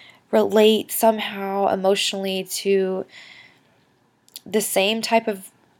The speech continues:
human beings that are out there just like me, that go through things just like me, that feel failure, that feel alone sometimes, that feel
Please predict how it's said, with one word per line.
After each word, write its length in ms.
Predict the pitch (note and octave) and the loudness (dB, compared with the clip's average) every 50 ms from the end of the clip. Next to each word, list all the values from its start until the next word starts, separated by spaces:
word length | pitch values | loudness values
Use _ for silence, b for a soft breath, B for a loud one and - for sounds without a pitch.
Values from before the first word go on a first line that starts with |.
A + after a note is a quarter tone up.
| _ _ _ _ _ _ _ _ _ - | _ _ _ _ _ _ _ _ _ -20
human 460 | - G#2+ - A3+ A3+ A3+ A3+ G#3+ G3+ | -18 -10 -4 -4 -2 -2 -2 -2 -2
beings 380 | G3 G#3 G#3+ A3 G#3 G3+ G3 G3 | -2 -2 -2 -2 -2 -4 -2 2
that 100 | G3+ F#3+ | 2 4
are 100 | G3 F3+ | 6 6
out 300 | - F3+ G#3 A3 G#3+ - | 6 6 4 4 2 0
there 180 | F#3+ F#3 F#3 | 0 0 2
just 300 | F3+ F#3 F#3+ F#3+ - - | 0 0 -4 -4 -2 -2
like 240 | G3 F#3+ F#3 F#3 - | 0 0 0 -2 -6
me, 280 | F#3 F#3+ F#3+ F#3 F3 E3+ | -10 -10 -8 -6 -6 -2
that 220 | E3+ F3+ F3 - | -2 -2 -2 0
go 160 | - F#3 G3 | 0 0 0
through 180 | G3 G3 G3 G3 | 0 0 -2 -4
things 300 | F#3+ G3 F#3 F3+ F3+ F3 | -4 -6 -8 -8 -8 -6
just 240 | - F#3 F#3 F#3+ - | -4 -4 -4 -2 0
like 180 | F#3+ F3+ - | 0 0 0
me, 400 | - F#3 F3+ F3+ F3 F3+ F#3 F3+ - B B B B B B B B B | -4 -8 -8 -6 -6 -6 -8 -10 -12 B B B B B B B B B
that 140 | D#3+ D3 | -2 -2
feel 260 | - - - G#3 G#3+ G3+ | -2 0 0 0 0 0
failure, 680 | - - G3+ G3 G3 G3 G3 G3 G3 F#3 F3+ F3+ F3+ F3 | 0 0 2 4 4 4 4 4 2 2 2 0 0 0
that 180 | F3+ - - | -2 -2 -4
feel 720 | - - - - G3 G3+ G3 G3 G3 F#3+ F#3+ F#3+ F#3 F#3 E3+ _ | -6 -10 -6 0 2 2 4 4 4 4 2 2 0 -2 -6 _
alone 420 | F#3+ F3+ F3 F3+ F3 F3+ F#3 F3+ F3 | -6 -2 0 0 0 0 0 -4 -6
sometimes, 760 | - - F#3+ F3+ F3 F3 F3 F3+ F3 F3 E3+ E3+ E3 E3+ E3 | -10 -10 -12 -12 -14 -10 -8 -6 -4 -4 -4 -6 -8 -8 -6
that 160 | - E3+ - | -6 -6 -6
feel 680 | - - - - F#3+ F#3 F#3+ F#3 F#3 F#3 F#3 F#3 F3+ | -6 -10 -14 -10 -6 -4 -2 0 0 0 0 -2 -4